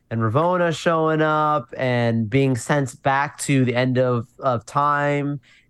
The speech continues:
and, um, like, Miss Minutes being,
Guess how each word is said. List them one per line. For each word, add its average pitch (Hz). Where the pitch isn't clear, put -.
and, 120
um, 113
like, 123
Miss 131
Minutes 147
being, 139